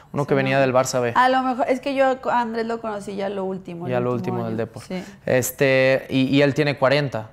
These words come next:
Speaker 1: y está jugando
Speaker 2: Ok.
Speaker 1: ahí. Eh, pero, o sea, no hay límite de edad como tal, pero el rango es un poco específico. Pero es un reto muy padre, un reto en el que le voy a invertir muchas horas, en el que voy a dormir menos de lo que ya de por sí duermo,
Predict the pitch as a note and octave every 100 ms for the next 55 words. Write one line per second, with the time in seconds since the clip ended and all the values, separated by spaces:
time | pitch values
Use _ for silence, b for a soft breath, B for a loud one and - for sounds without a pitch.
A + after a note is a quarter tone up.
0 | - A2+ G#2+ A#2 A#2+ A#2+ A#2 A#2+ C3 A#2
1 | B B B B A2+ A#2 A#2 A2+ A2 -
2 | C3 C3 A#2 C#3 D3 E3 E3+ F3 F#3 E3
3 | E3 D#3 D#3 D3+ E3 D3 F3+ G3 E3 C#3+
4 | C3+ C3+ C#3+ D3 C#3 B2 - C3 A#2 A#2+
5 | B2 - A#2+ B2+ A#2+ B2 C#3 D3 D#3 F#3
6 | F3 D#3+ D#3+ E3+ D#3+ C#3+ C3 A2 - B
7 | B B B - D#3 F3+ G3 E3 C#3+ C#3
8 | D3 E3+ E3 C#3+ D#3 D#3 D3 D3 C#3+ D3+
9 | D#3+ C#3+ C3 B2 C3+ C#3+ D#3 D#3 C#3+ D3+
10 | D3 D3+ C#3+ C3+ B2+ B2+ C#3 D3 C#3+ B2+
11 | D3 E3+ F#3+ G3+